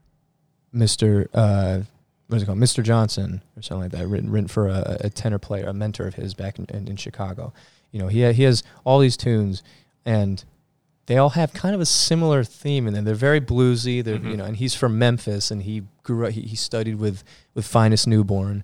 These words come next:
Speaker 2: Mm-hmm.
Speaker 1: Junior. You know, he's just, I look up, uh,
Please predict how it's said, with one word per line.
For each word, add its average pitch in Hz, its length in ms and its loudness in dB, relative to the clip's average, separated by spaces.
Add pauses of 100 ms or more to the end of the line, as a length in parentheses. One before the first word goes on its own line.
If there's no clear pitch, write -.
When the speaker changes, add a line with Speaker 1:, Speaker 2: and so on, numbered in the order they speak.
(140)
Speaker 2:
Mm-hmm. 101 180 -14 (220)
Speaker 1:
Junior. 98 480 2 (340)
You 104 160 -10
know, 87 240 -8 (1160)
he's 120 680 -8
just, - 420 -4 (760)
I 127 100 0
look 120 240 0
up, 117 140 2 (340)
uh, - 340 -16